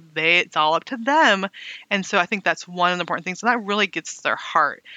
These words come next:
is realizing that we cannot do things. And when we're weak in an area, God can be strong for us. And so when, once our kids and myself started praying for those things and praying for those things out loud,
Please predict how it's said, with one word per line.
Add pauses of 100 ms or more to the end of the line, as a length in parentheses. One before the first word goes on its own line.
(180)
is
realizing
that
we
cannot
do
things.
And
when
we're
weak
in
an
area,
God
can
be
strong
for
us. (440)
And
so
when,
once
our (120)
kids
and
myself
started
praying
for
those
things
and
praying
for
those
things
out
loud,